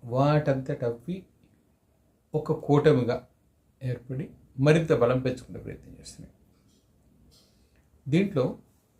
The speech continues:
మొదటిది ఉత్తర కొరియా, the top restricted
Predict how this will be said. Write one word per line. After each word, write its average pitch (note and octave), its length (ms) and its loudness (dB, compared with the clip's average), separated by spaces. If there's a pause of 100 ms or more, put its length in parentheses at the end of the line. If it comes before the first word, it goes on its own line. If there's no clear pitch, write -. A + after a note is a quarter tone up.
(1160)
మొదటిది D#3 640 6
ఉత్తర B2+ 240 -2
కొరియా, G#2 300 -10 (1120)
the C3 120 -4 (100)
top D#3+ 300 8 (1120)
restricted D3+ 520 -2